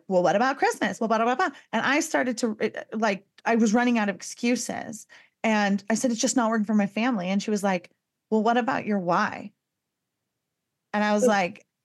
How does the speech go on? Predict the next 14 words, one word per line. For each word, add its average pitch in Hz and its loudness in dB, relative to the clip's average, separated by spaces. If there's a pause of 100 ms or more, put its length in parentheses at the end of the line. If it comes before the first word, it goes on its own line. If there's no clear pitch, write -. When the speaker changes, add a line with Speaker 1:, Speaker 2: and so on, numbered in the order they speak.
(580)
Speaker 1:
"What?" 190 0
And 269 -2
she - -2
was 220 0
like, 208 0
"I 196 -2
thought 208 -2
you 233 -2
were 226 2
doing 202 -2
this 190 -2
for 214 -2
your 156 -2
kids. - -10